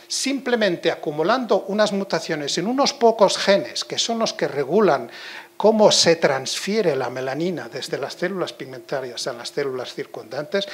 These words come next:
es suficiente para que oscurezcamos la piel. De nuevo, ¿vosotros creéis que es, está justificado todas las diferencias y toda la carga de discriminación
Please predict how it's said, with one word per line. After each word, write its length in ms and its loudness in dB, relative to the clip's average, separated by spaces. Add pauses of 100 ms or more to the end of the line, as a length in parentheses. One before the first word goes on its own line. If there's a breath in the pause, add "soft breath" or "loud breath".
(120 loud breath)
es 140 -4
suficiente 720 -4 (340 loud breath)
para 300 -2
que 260 -2 (240 loud breath)
oscurezcamos 800 -2
la 160 -8
piel. 260 -16 (460 loud breath)
De 160 -12
nuevo, 460 -2 (960)
¿vosotros 580 -6
creéis 760 -6 (340 loud breath)
que 380 -6 (360 loud breath)
es, 480 -2 (1200)
está 300 -2
justificado 880 -6
todas 420 2
las 260 -2
diferencias 880 -4
y 80 -12
toda 440 -2
la 200 0
carga 500 2
de 140 2
discriminación 1000 -2